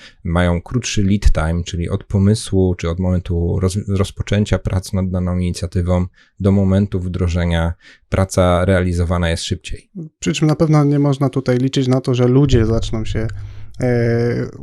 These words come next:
Speaker 2: uwijać szybciej, czy że, że jakby tak w ty-, w tym aspekcie praca będzie wykonywana, e, szybciej, bo nie wiem, bo są jakieś techniki, bo są jakieś praktyki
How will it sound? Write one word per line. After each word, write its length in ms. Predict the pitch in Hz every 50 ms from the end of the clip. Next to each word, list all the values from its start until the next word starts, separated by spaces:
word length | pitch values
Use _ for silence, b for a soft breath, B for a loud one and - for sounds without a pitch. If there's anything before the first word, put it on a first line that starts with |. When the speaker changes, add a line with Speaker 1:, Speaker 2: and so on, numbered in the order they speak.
| - 101 -
Speaker 2:
uwijać 600 | - - 156 123 120 135 151 160 139 120 117 -
szybciej, 420 | - - 123 120 - - - 123
czy 160 | 113 - - 120
że, 300 | 117 120 117 117 117 120
że 100 | 117 123
jakby 220 | 117 - - 120
tak 300 | - - 123 113 - -
w 140 | - - -
ty-, 120 | - 147
w 100 | - -
tym 180 | - 160 151 139
aspekcie 400 | 135 - - - 127 - - 123
praca 320 | - 131 127 127 - 127
będzie 220 | 123 127 123 123 120
wykonywana, 680 | 123 123 - - 131 127 127 120 127 127 127 123 120 120 B B B B B B B B B B
e, 220 | - 127 123 120 117
szybciej, 360 | - - - 135 - - 135
bo 200 | 127 123 123 123
nie 140 | 123 123 120
wiem, 180 | 120 117 113
bo 140 | 110 117 113
są 160 | - - -
jakieś 260 | 120 120 117 - 113 -
techniki, 500 | - 117 - - 139 165 180 - - 143
bo 100 | 135 117
są 160 | - - 120
jakieś 260 | 117 117 - - -
praktyki 680 | - - 123 110 - - - 135 - - 131 123 120